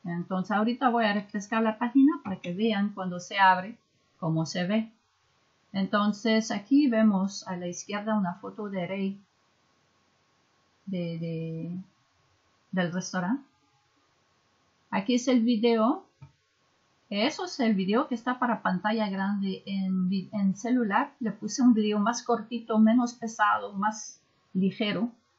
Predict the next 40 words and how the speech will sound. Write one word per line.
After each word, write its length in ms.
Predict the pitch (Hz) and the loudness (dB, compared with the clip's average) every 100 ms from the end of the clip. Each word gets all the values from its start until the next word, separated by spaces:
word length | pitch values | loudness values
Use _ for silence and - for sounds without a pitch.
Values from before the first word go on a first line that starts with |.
| _ _ - | _ _ -2
Y 180 | 185 | -2
si 200 | 185 - | 0 0
es 120 | 220 - | 0 0
problema, 500 | 220 202 208 208 208 | 0 0 0 0 0
lo 140 | 190 | -2
cambiaremos 880 | - 185 170 170 190 185 190 - _ | -2 -2 -2 0 2 0 -2 -10 _
por 300 | - 160 - - | -12 -12 -14 -8
un-, 600 | 175 175 156 156 165 170 | -4 -2 -2 -2 -4 -10
una 140 | - 156 - | -12 -10 -4
foto. 420 | 190 175 170 - _ _ _ _ | -4 -4 -10 -10 _ _ _ _
Pero 500 | - 160 160 160 160 | -4 -2 0 0 2
usted 640 | 156 151 156 180 - 214 208 | 0 0 -2 -2 0 2 2
me, 180 | 196 - - | 2 -2 0
me 200 | 185 170 | 2 2
opinan 440 | 170 214 202 190 | -2 0 2 2
cómo 320 | 190 180 170 | 0 0 0
ven 180 | 170 202 | 2 2
el 120 | 185 | 2
video 340 | 165 165 180 190 | 0 -2 -2 -2
en 100 | 180 | -4
celular. 580 | - 160 151 156 247 - _ _ _ _ | -4 -8 -8 -6 -8 -8 _ _ _ _
Yo 160 | 190 226 | 0 2
sé 200 | 262 254 | 0 -2
que 120 | 226 | -4
tengo 340 | 220 214 214 | 2 2 2
problemas 520 | 196 185 185 196 240 | 0 0 2 2 0
con 220 | - 196 170 | 2 2 2
botones 560 | 160 - 180 175 - | -2 -2 0 0 -4
en 100 | 175 | -10
celular. 540 | - 175 170 175 180 190 | -10 -18 -8 -4 -4 -6
Le 80 | |
estoy 280 | 165 - 180 | -12 -10 -10
tratando 480 | 175 165 165 190 185 | -10 -10 -4 -2 0
de 120 | 175 | -2
arreglar 460 | 165 160 165 165 175 | -4 -6 -8 -8 -8
eso, 460 | 175 - 170 160 | -8 -8 -6 -6
sí, 280 | 160 - 180 | -8 -6 -4
lo 160 | 160 147 | -4 -6
sé 220 | - 165 | -6 -6
de, 220 | 147 135 | -6 -8